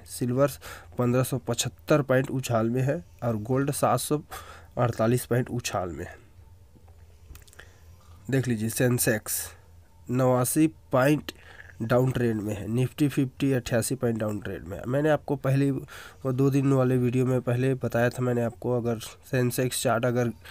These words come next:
रेड सिग्नल में है तो कमोडिटी हमेशा ग्रीन सिग्नल में रहेगा,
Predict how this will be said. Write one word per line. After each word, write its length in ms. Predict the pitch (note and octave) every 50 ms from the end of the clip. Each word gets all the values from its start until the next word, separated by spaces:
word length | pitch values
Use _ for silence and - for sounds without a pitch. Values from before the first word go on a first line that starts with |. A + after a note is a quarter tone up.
| - - - - - -
रेड 220 | A#2+ C3 D3 D3+ -
सिग्नल 380 | - D3+ C#3 C3+ B2+ C3+ C3+
में 140 | C3+ C3+ B2+ A2+
है 300 | C3+ C#3 D3 E3 E3+ - - -
तो 80 | A#2 -
कमोडिटी 760 | - - B2 A#2+ B2+ C3 B2+ B2+ C3 B2 - D#3 D3 A#2 - - - - - - - - - - - -
हमेशा 360 | - A#2 A#2+ B2 B2 - D3 C3
ग्रीन 280 | A#2+ A2+ B2 A#2+ A#2+ A2+
सिग्नल 360 | - - A2 G#2 G#2 G#2 G2
में 120 | F2+ F#2 F2
रहेगा, 380 | F2 F2+ F2+ E2+ - - -